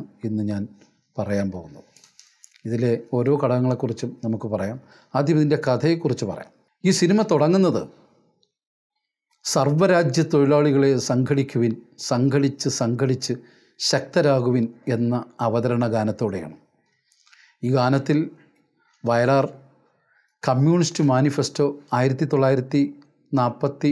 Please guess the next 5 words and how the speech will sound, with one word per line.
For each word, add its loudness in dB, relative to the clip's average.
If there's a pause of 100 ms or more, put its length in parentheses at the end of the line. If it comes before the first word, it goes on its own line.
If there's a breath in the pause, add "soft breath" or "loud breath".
(140)
എട്ടിൽ -2 (1200 soft breath)
ആ, -6
മാർക്സ് 0 (100)
അവതരിപ്പിക്കുമ്പോൾ 0
പറഞ്ഞ 0